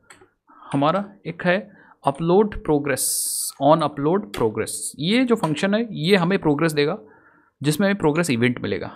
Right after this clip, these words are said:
तो हम कहेंगे ठीक है, प्रोग्रेस, प्रोग्रेस इवेंट, पी स्मॉल कर दो, ये actually कॉलबैक फंक्शन है,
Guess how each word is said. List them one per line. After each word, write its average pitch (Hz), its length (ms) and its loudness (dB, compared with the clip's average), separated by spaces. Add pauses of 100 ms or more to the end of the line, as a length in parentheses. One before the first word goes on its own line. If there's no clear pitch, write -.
(140)
तो 117 60 -4
हम 131 100 -2
कहेंगे 135 220 -2
ठीक 151 160 -8
है, 139 60 -6 (320)
प्रोग्रेस, 135 480 -6 (1080)
प्रोग्रेस 117 600 -2 (720)
इवेंट, 117 400 -4 (580)
पी 139 140 -6
स्मॉल 131 260 -6
कर 139 160 -6
दो, 185 140 -10 (640)
ये 143 80 4
actually 165 260 -2
कॉलबैक 131 320 2
फंक्शन 135 300 -2
है, 233 100 -4